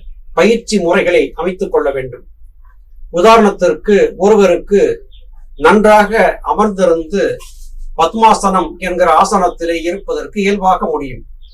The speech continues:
மற்றவருக்கு சுகாசனத்தில் அமர்வதே கூட கடினமாக இருக்கும். அவரால் தரையிலே அமர முடியாது.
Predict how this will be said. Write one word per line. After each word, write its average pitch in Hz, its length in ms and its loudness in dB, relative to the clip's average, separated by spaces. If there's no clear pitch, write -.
மற்றவருக்கு 233 720 2
சுகாசனத்தில் 214 840 2
அமர்வதே 202 640 0
கூட 208 400 0
கடினமாக 175 600 -4
இருக்கும். 151 440 -10
அவரால் 208 400 4
தரையிலே 226 460 4
அமர 196 320 4
முடியாது. 147 560 -4